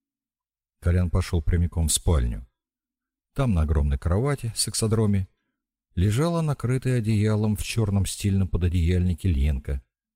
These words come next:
уставившись неподвижным взглядом в потолок. Рядом сидела женщина средних лет в белом халате, держа её за руку, видимо, подсчитывая пульс. В комнате пахло лекарствами, валерьянкой,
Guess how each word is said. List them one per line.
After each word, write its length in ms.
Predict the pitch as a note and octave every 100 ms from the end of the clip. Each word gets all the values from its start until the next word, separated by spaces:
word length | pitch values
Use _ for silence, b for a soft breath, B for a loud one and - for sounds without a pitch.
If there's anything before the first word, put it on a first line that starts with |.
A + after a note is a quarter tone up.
| _ _
уставившись 760 | F2 - - D#2 C#2+ - C2+ -
неподвижным 600 | D#2 D2 C2+ C#2+ C#2+ C#2+
взглядом 460 | D2 D#2 F#2 F2+ F2+
в 100 | -
потолок. 640 | - D2+ C2 A1+ - - _ _ _ _ _ _ _ _ _ _ _
Рядом 340 | - D#3+ D#3 D3+
сидела 380 | D#3+ D#3 D#3
женщина 500 | C#3 G#2+ G#2+ - G#2
средних 480 | F#2 F#2+ F2 D#2 D2+
лет 320 | F2 C#3 - _ _ _ _
в 100 | C#2+
белом 300 | C#2 C#2+ C2+
халате, 600 | C2 D2+ F2 C3+ - A2+ _ _ _ _ _ -
держа 440 | E2+ F#2+ F#2+ D3+
её 160 | D3+ D3
за 320 | E2+ E2+ D#2+
руку, 400 | D2+ - C#2+ D2 _ _ _ -
видимо, 440 | E2 F#2+ A#2 A#2+ A#2+
подсчитывая 720 | G#2+ - - D#2+ D#2+ E2 D2+
пульс. 580 | - A1 A#1+ - - _ _ _ _ _ _ _ _ _ _ _ _ _
В 100 | -
комнате 380 | D3+ B2+ -
пахло 320 | - D2 - C#2
лекарствами, 800 | B1+ - A2+ - A#2 A2+ G#2 -
валерьянкой, 800 | C2+ C2+ C2+ G2 A2+ - G2+